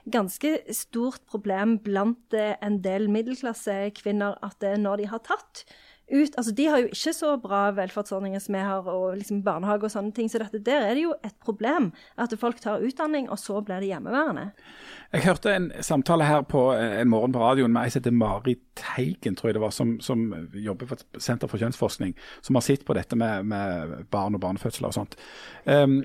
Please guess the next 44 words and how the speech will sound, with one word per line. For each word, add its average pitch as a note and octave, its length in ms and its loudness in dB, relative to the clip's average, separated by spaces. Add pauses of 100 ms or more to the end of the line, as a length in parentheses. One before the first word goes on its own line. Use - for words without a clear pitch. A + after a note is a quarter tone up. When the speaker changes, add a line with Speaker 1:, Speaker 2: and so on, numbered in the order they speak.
(120)
Speaker 2:
og C#3 160 4
hun G3 420 4
brakte C#3+ 300 2
også E3+ 140 4
inn D3 80 4
et, C3+ 100 -2
et B2+ 160 0
annet C#3 160 0
element, C3+ 220 4
for D#3 100 6
at - 80 2
en D#3+ 160 2
ting C#3+ 160 4
er C3 80 2
på C3+ 80 2
en A2+ 60 4
måte A2+ 180 0
kvinner B2 320 2
og, A2+ 220 2 (260)
og A2+ 80 2 (140)
arbeidsliv A#2 500 0
og G#2+ 240 0
karriere, G#2 560 0
og G#2 140 0
at G#2+ 100 -2
det - 80 0
skjer A#2+ 160 2
så A#2+ 160 0
mye A2+ 140 0
i - 20 -6
arbeidsliv A#2+ 480 2
akkurat G#2+ 240 -2
i G#2 60 0
den, G2+ 160 0 (100)
eh, F2 300 -6 (100)
alderen G2+ 320 0
der F#2+ 160 -2
damer F#2+ 240 0
burde F2+ 220 -2
fått A#2 180 2
barn, D3+ 240 4 (480)
eh, A#2+ 240 2
at G#2 160 -4
det A2 720 -2